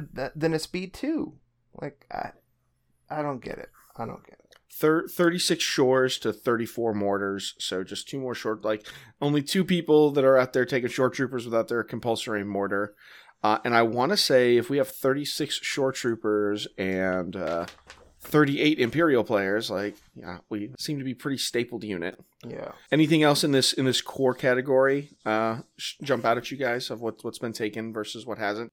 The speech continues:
Speaker 1: Thirty-four mortars. Really, guys? Come on. Like, come on.
Speaker 2: <laughs>
Speaker 1: We're better
Speaker 2: That was
Speaker 1: than
Speaker 2: waiting
Speaker 1: that.
Speaker 2: for it.
Speaker 1: Come on. Grow up.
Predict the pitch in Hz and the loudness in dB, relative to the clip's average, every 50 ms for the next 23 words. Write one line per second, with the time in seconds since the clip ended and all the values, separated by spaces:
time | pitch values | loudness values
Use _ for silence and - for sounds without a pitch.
0 | _ - 196 185 170 170 156 - - - 147 151 143 139 135 135 131 127 127 127 | _ 12 12 12 12 10 6 4 4 4 8 10 12 12 12 12 12 10 12 10
1 | 127 123 120 123 123 120 117 110 110 - - - - - - - 135 139 143 143 | 10 10 8 8 6 4 4 0 -2 -2 -4 -6 -6 -8 -2 4 6 8 10 10
2 | 143 143 139 120 143 135 127 127 131 131 127 - - - 160 131 113 110 107 101 | 10 10 8 8 6 6 6 6 4 4 2 -2 -4 -2 0 0 0 2 2 2
3 | 101 101 101 101 107 104 101 - 131 135 127 - 180 165 151 120 104 104 101 101 | 2 2 0 -2 -4 -6 -8 -8 -8 -8 0 4 4 6 8 8 8 8 8 8
4 | 101 104 101 101 104 107 107 - - 156 165 156 - 127 117 110 113 117 110 113 | 8 8 6 6 4 2 0 4 6 8 8 10 10 10 10 10 8 6 6 6
5 | 113 110 107 107 104 107 107 107 110 110 104 - 139 104 104 - - - 185 170 | 4 4 4 4 2 2 2 2 0 -2 -4 -4 -4 -4 -4 -4 -4 -2 0 0
6 | 156 143 110 110 110 104 101 101 101 101 101 101 104 107 107 104 101 - - - | 2 2 2 2 0 2 2 2 2 2 2 0 0 -2 -4 -6 -8 -10 -8 -2
7 | 160 160 156 156 151 127 117 113 117 117 - - - | 2 4 6 6 6 6 6 6 4 2 0 -2 -8